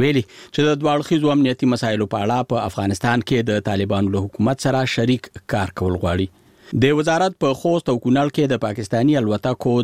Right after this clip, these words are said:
د بمباریو په اړه څه ذکر نه دی کړی، خو زیاته کړې یې ده چې د افغانستان د خپلواکۍ او خودمختارۍ احترام کوي. په بیان کې ادعا شوې چې تحریک طالبان پاکستان له افغانستانه په پاکستاني سرتیرو بریدونه کوي. دا چې دا بریدونه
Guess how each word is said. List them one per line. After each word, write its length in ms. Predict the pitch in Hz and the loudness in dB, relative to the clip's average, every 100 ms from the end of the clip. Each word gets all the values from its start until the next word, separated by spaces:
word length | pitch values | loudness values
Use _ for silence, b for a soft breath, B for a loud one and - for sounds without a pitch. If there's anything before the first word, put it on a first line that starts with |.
| 113 | 0
د 160 | 101 98 | -2 0
بمباریو 560 | 101 101 104 131 143 101 95 104 | 0 0 2 2 2 0 -4 -6
په 100 | 98 101 | -4 -2
اړه 260 | 113 120 - | -2 -2 -2
څه 180 | 98 98 | -2 -2
ذکر 280 | 127 110 101 | -2 -2 0
نه 100 | 123 147 | 2 2
دی 60 | 139 | 0
کړی، 160 | 123 90 B B B | -2 -4 B B B
خو 120 | 135 | 0
زیاته 240 | 160 156 151 | 2 0 -2
کړې 180 | 180 156 | 0 2
یې 60 | 151 175 | 2 0
ده 60 | 185 | 0
چې 160 | - 131 | 0 0
د 100 | 120 | -2
افغانستان 560 | 123 120 117 - 127 120 | -2 -2 -2 0 0 0
د 80 | 107 | -2
خپلواکۍ 520 | - 101 104 101 131 120 117 | -2 -2 -2 0 0 0 0
او 20 | 107 - | -4 -2
خودمختارۍ 880 | 98 104 101 - 101 123 127 - - | -4 -4 -6 -2 -2 0 0 -4 -8
احترام 400 | - 95 92 - | -4 -2 -2 -4
کوي. 220 | 92 90 95 B B B B 170 | -2 -2 -4 B B B B 2
په 120 | 160 | 2
بیان 280 | 160 151 147 | 2 0 0
کې 240 | 151 139 127 | -2 -2 0
ادعا 160 | 135 135 | -2 0
شوې 160 | 147 147 | 0 0
چې 200 | 156 135 | -2 -2
تحریک 320 | 120 120 127 123 | 0 0 -2 -2
طالبان 420 | 113 113 113 113 110 | 0 0 0 -2 -2
پاکستان 500 | 98 95 131 139 139 | -4 -2 0 2 2
له 100 | 127 | 0
افغانستانه 680 | - 117 113 123 117 117 117 117 | 0 -2 0 0 2 2 2 0
په 160 | 101 104 | -2 -2
پاکستاني 500 | 101 95 104 123 135 | -4 -4 0 2 2
سرتیرو 440 | 117 - 117 117 110 | -2 0 0 2 0
بریدونه 340 | 98 95 90 - | -2 -2 -4 -4
کوي. 220 | 90 87 - B B B B 113 | -6 -6 -8 B B B B 2
دا 80 | 113 113 B B | 2 0 B B
چې 100 | 117 127 | -2 0
دا 60 | 131 | 2
بریدونه 280 | 135 131 139 | 0 2 2